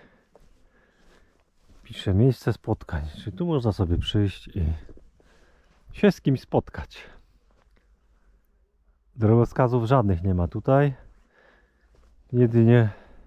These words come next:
doktor Google może was tutaj skierować.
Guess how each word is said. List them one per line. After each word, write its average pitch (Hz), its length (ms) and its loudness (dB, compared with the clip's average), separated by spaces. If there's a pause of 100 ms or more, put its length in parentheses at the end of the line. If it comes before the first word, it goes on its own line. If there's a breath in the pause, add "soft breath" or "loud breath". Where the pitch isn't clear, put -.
(140 loud breath)
doktor 117 360 0
Google 117 300 2 (1120 soft breath)
może 98 300 0
was 87 200 -4
tutaj 117 300 -2
skierować. 92 840 -2